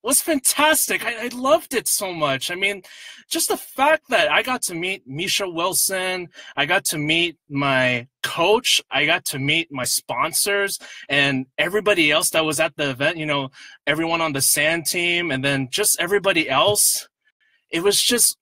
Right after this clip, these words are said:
really awesome. I mean, I could really feel the energy of the place and then the relationships I formed with some of the people there. My gosh, they were just so priceless. Like, I would not even begin to imagine,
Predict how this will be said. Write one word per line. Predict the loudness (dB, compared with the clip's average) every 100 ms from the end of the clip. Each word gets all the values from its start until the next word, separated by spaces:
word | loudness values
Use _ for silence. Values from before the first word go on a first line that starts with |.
| -18
really | -2 2 4 4
awesome. | 6 4 4 0
I | 0
mean, | 2
I | 0 0
could | -4 -6
really | -4 -4 -4
feel | -2 0 0
the | 0
energy | -2 -2 -2 0 0
of | 0 -2
the | -8
place | -8 -4 0 2 2 0 -4 -10 -20 -16 -2
and | 0 2
then | 2
the | 2
relationships | 0 2 2 2 2 0 0 -4 -2
I | -2
formed | -2 -6 -4 -4 -6 -12 -6
with | -4 -2 -6 -18 -8
some | -2 -2 -2
of |
the | -4
people | -2 -4 -2 -2
there. | 2 2 2 -6 -20 -20 -20 _ -2
My | 0
gosh, | 4 4 4 2
they | 0 0
were | 2 2
just | 0 -2 0 0 0 -2 -2
so | 0 0 -2 -6 _ -10
priceless. | 0 0 2 -2 -2 -2
Like, | 0
I | -2
would | -2
not | 0 -2 -2 -8
even | -6 -6 -6
begin | -6 -6 -4
to | -4 -4
imagine, | -2 0 0 0 -2 -2 -2